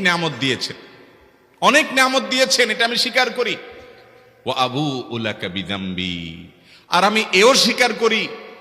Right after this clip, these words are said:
যে আল্লাহ, অনেক অপরাধ, অনেক পাপ আমার দ্বারা হয়ে গেছে। ফাগফিরলি, অতএব আপনি আমাকে মাফ করে দেন। ফাইন্নাহু লা ইয়াগফিরুয যুনুবা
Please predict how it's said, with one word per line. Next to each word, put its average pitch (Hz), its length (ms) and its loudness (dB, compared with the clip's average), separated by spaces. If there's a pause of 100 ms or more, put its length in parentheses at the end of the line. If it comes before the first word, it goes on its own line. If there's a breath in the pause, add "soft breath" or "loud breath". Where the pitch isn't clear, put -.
যে - 120 -8
আল্লাহ, 131 260 -6
অনেক 113 320 -6
অপরাধ, 113 380 -6
অনেক 95 260 -8
পাপ 98 240 -8
আমার 92 220 -8
দ্বারা 82 260 -10
হয়ে 98 220 -4
গেছে। - 280 -12 (640)
ফাগফিরলি, 135 680 -2 (420)
অতএব 123 240 -6
আপনি 110 220 -6
আমাকে 101 240 -10
মাফ 90 260 -8
করে 117 200 -6
দেন। 98 180 -6 (380)
ফাইন্নাহু 113 560 -8
লা 110 180 -2
ইয়াগফিরুয 117 640 -6
যুনুবা 143 560 -2